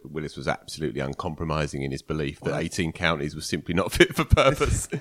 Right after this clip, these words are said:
Speaker 1: <laughs> and the county championship had to be pruned,
Speaker 2: And,
Speaker 1: uh,
Speaker 2: and he hated pointless
Speaker 1: in order
Speaker 2: cricket.
Speaker 1: for the future of the game.
Speaker 2: Hated pointless cricket. And this,
Speaker 1: Yep.
Speaker 2: and this, to all intents and purposes, is, I'm afraid. I, I mean,
Speaker 1: Yeah, I
Speaker 2: Warwickshire fans, tell me otherwise. If, if you're excited about potentially winning this, then,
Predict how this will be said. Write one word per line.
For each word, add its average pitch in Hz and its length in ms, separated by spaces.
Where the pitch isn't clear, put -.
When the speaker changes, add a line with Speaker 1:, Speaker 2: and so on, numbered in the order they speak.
Speaker 1:
<laughs> 247 200
and 143 100
the 139 60
county 139 300
championship 131 440
had 120 140
to - 80
be 123 80
pruned, 123 720
Speaker 2:
And, 160 140
Speaker 1:
uh, 113 60
Speaker 2:
and 170 180
he 170 80
hated 156 380
pointless 139 280
Speaker 1:
in 127 60
order 127 100
Speaker 2:
cricket. 139 80
Speaker 1:
for 135 40
the 120 80
future 139 260
of - 20
the 131 60
game. 180 240
Speaker 2:
Hated 151 380
pointless 131 260
cricket. 151 300
And 123 100
this, 135 80
Speaker 1:
Yep. 147 140
Speaker 2:
and 139 100
this, 143 180
to 135 80
all 139 100
intents 120 240
and 107 80
purposes, 120 340
is, 120 340
I'm 90 120
afraid. 92 340
I, 92 80
I 107 80
mean, 104 240
Speaker 1:
Yeah, 156 240
I 110 80
Speaker 2:
Warwickshire 131 300
fans, 123 420
tell 127 160
me 117 100
otherwise. 104 300
If, 107 80
if 98 180
you're 110 220
excited 98 340
about 101 180
potentially 101 320
winning 104 260
this, 101 160
then, 95 380